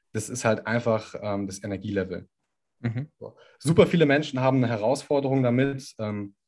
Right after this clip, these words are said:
Speaker 1: ne, in diesem Bereich, wenig Zeit, große Ziele, dass halt die Energie den Tag über einfach nicht konstant ist.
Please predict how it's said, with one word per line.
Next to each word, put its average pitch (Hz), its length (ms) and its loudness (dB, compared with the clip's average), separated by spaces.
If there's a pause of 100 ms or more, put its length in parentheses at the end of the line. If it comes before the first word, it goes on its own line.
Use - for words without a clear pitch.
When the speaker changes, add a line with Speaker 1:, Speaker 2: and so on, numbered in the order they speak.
(180)
Speaker 1:
ne, 120 220 -10
in 113 120 -2
diesem 113 300 -2
Bereich, 110 460 -2
wenig 107 280 -8
Zeit, 107 480 -2
große 113 320 -8
Ziele, 120 440 0 (420)
dass 117 180 0
halt 131 200 2
die 117 80 -4
Energie 117 320 2
den 143 160 4
Tag 143 220 2
über 135 200 -2
einfach 127 180 -2
nicht 127 180 0
konstant 127 580 -2
ist. 156 360 -4